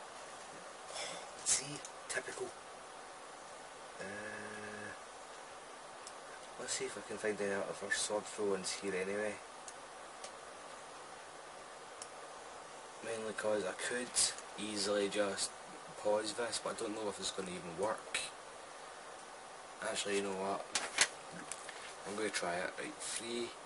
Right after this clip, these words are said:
two, one. Okay, so it didn't actually work, and hopefully this is all still in sync as well.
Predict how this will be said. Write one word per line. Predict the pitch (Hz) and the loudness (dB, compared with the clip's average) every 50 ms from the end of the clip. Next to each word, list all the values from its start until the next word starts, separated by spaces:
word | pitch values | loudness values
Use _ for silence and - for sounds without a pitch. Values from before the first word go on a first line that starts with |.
| - - - - - - - - | -10 -10 -10 -8 -8 -6 -4 -2
two, | - - 82 82 85 85 82 - - - - | 0 2 2 2 0 -2 -4 -6 -8 -8 -4
one. | - 120 120 - - - - - - - - - - - - - - - - - - - - | -2 -2 -2 -2 -4 -6 -8 -8 -10 -10 -10 -8 -6 -6 -4 2 4 6 6 6 4 4 4
Okay, | - 127 - - 110 104 | 2 0 0 0 2 4
so | 98 - - | 4 4 4
it | 101 - | 4 0
didn't | 104 101 - - 101 | 0 0 2 2 2
actually | 101 95 - 101 101 98 | 2 2 2 2 2 2
work, | 92 98 98 - - - | 4 4 2 2 0 -2
and | 95 95 | -4 -2
hopefully | 95 107 107 95 - - 110 104 | -2 0 0 0 0 -2 0 0
this | 98 98 95 98 | 2 4 4 4
is | 98 101 | 6 4
all | 98 95 | 2 4
still | 95 - - - 98 101 | 4 4 4 4 4 4
in | 101 95 95 | 2 4 4
sync | - - 101 95 95 95 - | 4 4 4 4 0 -2 -2
as | 95 92 95 | -2 -2 0
well. | 95 92 92 95 95 | 0 2 2 0 0